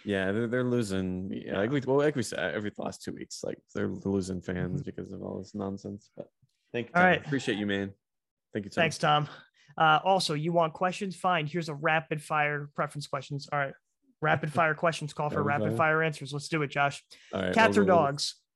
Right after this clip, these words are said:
Speaker 1: Dogs.
Speaker 2: Dogs. Yep. Same with me.
Speaker 1: Hundred percent.
Speaker 2: Vanilla or chocolate?
Speaker 1: Vanilla.
Speaker 2: Vanilla. Same with me. Summer or winter?
Speaker 1: Summer.
Speaker 2: I'd probably go summer too. Spring or fall?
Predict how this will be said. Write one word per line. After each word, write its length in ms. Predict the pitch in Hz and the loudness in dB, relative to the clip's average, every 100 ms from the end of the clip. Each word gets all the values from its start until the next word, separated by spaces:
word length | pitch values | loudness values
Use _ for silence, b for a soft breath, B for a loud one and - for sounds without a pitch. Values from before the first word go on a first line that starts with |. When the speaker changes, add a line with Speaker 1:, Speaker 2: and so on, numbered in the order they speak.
| _ - - _ _ | _ -20 -20 _ _
Speaker 1:
Dogs. 420 | 90 87 87 - - - | -6 -4 -8 -12 -12 -4
Speaker 2:
Dogs. 440 | 147 139 135 - | -2 -2 -2 -4
Yep. 220 | 160 170 - | 0 -2 -2
Same 180 | - 151 | -4 -2
with 120 | 147 | -2
me. 100 | 147 | -2
Speaker 1:
Hundred 140 | 139 - | -4 -4
percent. 120 | 147 | -2
Speaker 2:
Vanilla 340 | 165 170 185 | 4 6 6
or 100 | 165 | 2
chocolate? 440 | 151 156 143 139 135 _ _ _ _ _ _ _ _ 92 | 0 -2 0 -2 -4 _ _ _ _ _ _ _ _ -6
Speaker 1:
Vanilla. 300 | 90 87 - _ _ - | -4 -6 -12 _ _ -6
Speaker 2:
Vanilla. 420 | 151 147 139 131 160 | -2 2 0 -2 -8
Same 220 | - 160 | -4 -2
with 120 | 151 | -2
me. 240 | 147 139 - b b | -2 -4 -8 b b
Summer 320 | - 190 190 | 0 2 4
or 100 | 175 | 2
winter? 420 | 156 147 143 135 - _ _ _ _ _ _ _ _ _ _ | 2 0 -4 -10 -12 _ _ _ _ _ _ _ _ _ _
Speaker 1:
Summer. 400 | - 90 85 85 _ _ - | -10 -6 -6 -8 _ _ -2
Speaker 2:
I'd 100 | 240 | 0
probably 180 | 180 147 | 2 0
go 80 | 135 | -4
summer 320 | 147 139 135 | -4 -4 -6
too. 260 | 135 135 131 B B | -4 -4 -6 B B
Spring 380 | - - 196 202 | -2 4 4 4
or 80 | 165 | 2
fall? 520 | - 151 135 139 | 2 0 0 -6